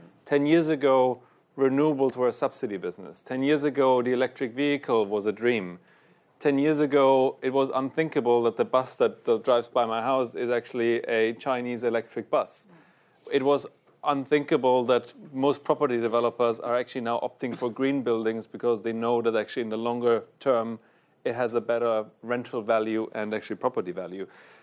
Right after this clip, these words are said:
So I think the economics are actually overtaking the, the pure belief. And if I look at where sustainability sat ten years ago in H S B C, it was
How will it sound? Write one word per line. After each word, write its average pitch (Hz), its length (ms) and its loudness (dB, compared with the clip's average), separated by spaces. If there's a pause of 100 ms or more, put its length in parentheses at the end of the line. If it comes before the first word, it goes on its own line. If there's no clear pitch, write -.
(140)
So - 160 -2
I 151 120 2
think 185 300 -4
the - 140 -2
economics 175 680 -2
are 127 100 2
actually 131 260 -6
overtaking 135 760 -4
the, 107 100 -4 (140)
the 117 80 -6
pure 127 240 -4
belief. 117 540 -6 (580)
And 139 140 0
if 143 120 -2
I 147 40 4
look 156 220 2
at 139 180 2 (120)
where 143 300 2
sustainability 131 800 -4
sat - 440 -4 (140)
ten 131 200 -4
years 135 180 0
ago 120 280 2
in 113 80 0
H 110 180 -6
S 104 60 -20
B 120 120 -10
C, 135 460 0 (560)
it 127 140 2
was 135 560 0